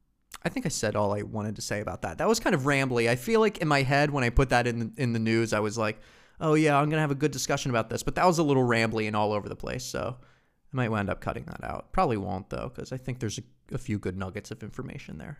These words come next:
Okay, next thing. Um, yeah, so, uh, Uncharted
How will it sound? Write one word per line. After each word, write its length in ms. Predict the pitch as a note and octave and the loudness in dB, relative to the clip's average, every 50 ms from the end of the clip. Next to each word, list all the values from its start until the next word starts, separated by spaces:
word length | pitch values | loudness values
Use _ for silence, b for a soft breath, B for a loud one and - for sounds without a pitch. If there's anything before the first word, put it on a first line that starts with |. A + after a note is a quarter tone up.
| - - | -4 -4
Okay, 240 | G3+ - - F#3 - b b b b | -2 -2 -2 -4 -6 b b b b
next 240 | B3 B3+ B3 A#3+ - | -2 -2 -2 0 0
thing. 240 | D#3 D3 C3+ C3+ - - | 0 0 0 -2 -2 2
Um, 360 | C#3+ C#3+ C#3 C#3 C#3 C#3+ - - _ _ - b b b b b b b b b | 4 4 6 4 2 0 -6 -12 _ _ -20 b b b b b b b b b
yeah, 200 | b A#3 - E3 | b 4 4 4
so, 400 | - - G3+ F#3 F3+ F3+ - - _ _ _ _ _ _ _ _ _ _ _ _ - | 6 6 6 6 6 4 0 -6 _ _ _ _ _ _ _ _ _ _ _ _ 2
uh, 360 | E3+ D#3+ D#3 D#3 D3+ D3+ D3+ D3+ - G#3+ | 4 6 6 6 6 4 4 2 0 0
Uncharted 960 | B3+ C#4 D4 C#4 - - F#3+ F#3+ G3 G3 E3 C3 B2+ B2+ B2+ B2+ - - - | 2 2 2 0 0 0 2 2 2 2 4 2 2 2 0 -2 -6 -10 -16